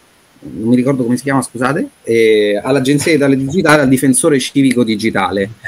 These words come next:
in modo tale che da un lato agid possa informare le pubbliche amministrazioni della necessità virtuosa di migrare integrare a Web Analytics Italia, e dall'altro il garante possa intervenire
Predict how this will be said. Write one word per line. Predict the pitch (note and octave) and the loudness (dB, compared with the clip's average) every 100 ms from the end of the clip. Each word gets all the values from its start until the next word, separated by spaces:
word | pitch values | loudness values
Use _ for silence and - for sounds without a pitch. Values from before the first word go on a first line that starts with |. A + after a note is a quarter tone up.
| - D#3 | -8 0
in | D#3+ | 2
modo | F#3+ F#3+ | 2 2
tale | D#3 B2 A#2+ | 2 0 0
che | A#2+ G2+ G2 | 2 0 0
da | A2 | -2
un | C3 | 0
lato | G#3+ B3 C#3 | 0 0 0
agid | D3 E3 C#3 A#2 | 0 0 0 0
possa | A2 B2 - A#2 | 0 0 -2 -4
informare | G#2+ A#2 A2+ D3 | -4 -4 0 2
le | C#3 A2 | 2 0
pubbliche | A#2 A#2 A2 | -4 -4 -4
amministrazioni | G#2+ G#2 G2+ G#2+ G2+ - E3+ E3 A#2+ | -4 -6 -6 -8 -6 -2 0 2 0
della | A2 A2+ | 0 -2
necessità | A2+ A#2 A2+ - - C#3+ | -2 -4 -8 -10 -6 -2
virtuosa | B2+ A2+ - C3+ C#3 A2 | 0 -2 0 0 2 -2
di | G#2 A#2 | -4 -6
migrare | A2+ A2+ A#2 B2 _ _ - | -6 -6 -6 -10 _ _ -6
integrare | B2 B2 A#2 | -2 0 2
a | |
Web | G#2+ G2+ | 0 -2
Analytics | G#2 G#2 F#2 F2+ G#2+ | -6 -8 -12 -14 -14
Italia, | G2+ F#2 | -14 -10
e | C3 | -6
dall'altro | A3+ F3 G#2 - | -2 -2 -4 -6
il | A3+ | -4
garante | A#3+ A2 G#2 B2+ | -4 -4 -6 -6
possa | G#2+ - - | -6 -8 -14
intervenire | - D#3+ F#3+ D#3+ F#2+ G#2+ | -6 -4 -2 -4 -4 -6